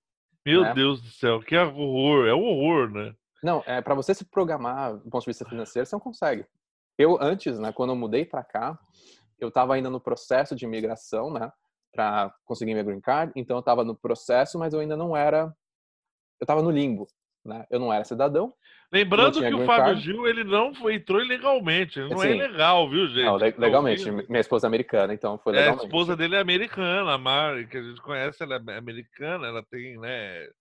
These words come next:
Speaker 1: tem green card, não é americana, não
Speaker 2: É cidadã, cidadã.
Speaker 1: Mas é cidadã americana, né? Ele não tá ilegal, né?
Speaker 2: Não, não, não vim
Speaker 1: Só
Speaker 2: tentar
Speaker 1: pra
Speaker 2: a vida, não,
Speaker 1: explicar,
Speaker 2: porque
Speaker 1: senão o Trump vai ouvir nós
Speaker 2: <laughs>
Speaker 1: e o Trump vai atrás de você,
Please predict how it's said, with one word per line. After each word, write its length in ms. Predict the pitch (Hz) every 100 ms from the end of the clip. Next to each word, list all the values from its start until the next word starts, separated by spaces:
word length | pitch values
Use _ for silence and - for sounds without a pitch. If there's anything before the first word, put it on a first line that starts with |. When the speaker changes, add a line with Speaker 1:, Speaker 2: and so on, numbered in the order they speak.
| _
Speaker 1:
tem 140 | 165
green 200 | 131 135 -
card, 400 | 143 147 143 104
não 100 | 135
é 80 | 175
americana, 540 | 147 135 123 123 127
não 320 | 120 120 135 139
Speaker 2:
É 120 | 120
cidadã, 320 | 117 127 123
cidadã. 400 | 98 123 113 95 - _ _ _ _ _
Speaker 1:
Mas 140 | 123 120
é 60 | 135
cidadã 460 | 143 143 147 143
americana, 800 | 139 147 165 - 151 180 175 120
né? 340 | 113 135 117 107
Ele 160 | 127
não 300 | 151 170 170
tá 140 | 151 147
ilegal, 500 | 175 175 147 147 113
né? 220 | 104 107 110 _ _
Speaker 2:
Não, 220 | 131 120
não, 120 | 107 104
não 80 |
vim 100 | 104
Speaker 1:
Só 40 | 113
Speaker 2:
tentar 300 | 123 120 127
Speaker 1:
pra 80 | 113
Speaker 2:
a 20 |
vida, 200 | 113 110
não, 140 | 101
Speaker 1:
explicar, 160 | 143 127
Speaker 2:
porque 180 | 151 147
Speaker 1:
senão 180 | 190
o 60 | 247
Trump 340 | - 202 226 226
vai 180 | 180 202
ouvir 300 | 202 147 175
nós 520 | 165 175 220 165 123 107
Speaker 2:
<laughs> 600 | 180 156 - - 117 117
Speaker 1:
e 80 | 170
o 80 | 202
Trump 340 | - 185 214
vai 120 | 226
atrás 340 | 226 226 233 226
de 120 | 247
você, 440 | - 196 180 143